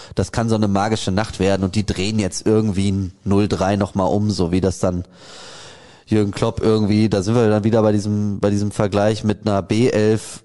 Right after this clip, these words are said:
von Liverpool, äh, weil alle verletzt sind, gegen Barcelona trotzdem noch schafft zu Hause, ne? Dieses Glauben an, an so magische Abende oder Wunder, so das, das fehlte irgendwie. Vielleicht ist das das, was du mit reserviert meinst. Aber nichtsdestotrotz, auch dieses Gefühl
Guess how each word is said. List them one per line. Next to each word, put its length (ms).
von 220
Liverpool, 840
äh, 420
weil 160
alle 200
verletzt 420
sind, 160
gegen 200
Barcelona 500
trotzdem 320
noch 120
schafft 260
zu 140
Hause, 300
ne? 340
Dieses 240
Glauben 380
an, 240
an 220
so 240
magische 600
Abende 400
oder 220
Wunder, 320
so 80
das, 260
das 160
fehlte 360
irgendwie. 440
Vielleicht 320
ist 160
das 160
das, 220
was 320
du 300
mit 180
reserviert 480
meinst. 320
Aber 260
nichtsdestotrotz, 760
auch 160
dieses 300
Gefühl 680